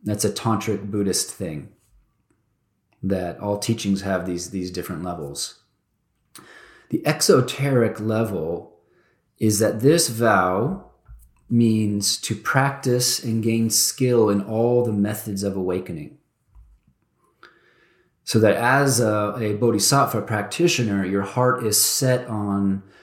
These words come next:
um, aiding the great project of awakening. You want to contribute to people becoming free of suffering and finding,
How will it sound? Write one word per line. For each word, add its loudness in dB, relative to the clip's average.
um, 0
aiding 8
the 4
great 2
project 0
of -2
awakening. 0
You 4
want 2
to -2
contribute 0
to 0
people -4
becoming -2
free -2
of 0
suffering -4
and -10
finding, -2